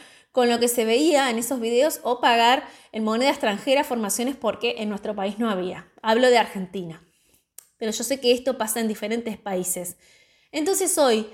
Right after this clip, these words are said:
que sí tenemos oferta educativa, que sí tenemos más conocimiento, que han avanzado las investigaciones y los testeos sobre cosmética natural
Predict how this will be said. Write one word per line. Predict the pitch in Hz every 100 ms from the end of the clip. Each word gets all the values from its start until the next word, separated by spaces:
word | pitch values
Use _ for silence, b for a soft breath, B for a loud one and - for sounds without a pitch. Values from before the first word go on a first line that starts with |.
| B B B
que | - 277
sí | 359
tenemos | 403 302 294 254
oferta | 208 196 214 214
educativa, | 190 190 190 202 180 175 180 _ B B B
que | - 247
sí | 320
tenemos | 370 320 330
más | 269 269
conocimiento, | 269 285 247 - 202 214 202 190 - B B
que | -
han | 311
avanzado | 403 320 233 - - 349 311
las | 220 226
investigaciones | 202 190 214 196 - 311 339 269
y |
los | 202 -
testeos | 185 - 254 262
sobre | 202 185
cosmética | 175 220 247 247 214
natural | 190 202 196 190